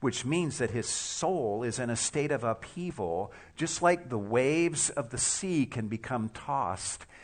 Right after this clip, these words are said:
in stormy conditions. That's the state of his heart right now.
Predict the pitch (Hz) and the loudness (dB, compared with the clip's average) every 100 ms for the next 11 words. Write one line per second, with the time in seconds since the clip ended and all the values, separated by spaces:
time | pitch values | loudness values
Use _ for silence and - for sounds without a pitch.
0 | - - 104 - - - 131 139 123 98 | -12 -4 -2 0 -2 -2 0 0 0 -2
1 | - 101 92 120 - 98 71 - - - | -4 -4 -2 -4 -4 -6 -6 -10 -12 -18
2 | - - 170 208 - - 98 - 110 95 | -4 2 2 2 -8 -10 -10 -6 -4 -4
3 | 87 95 92 151 190 190 - - 92 82 | -4 -8 -4 -2 -2 -4 -10 -6 -6 -4
4 | 82 73 - | -10 -10 -14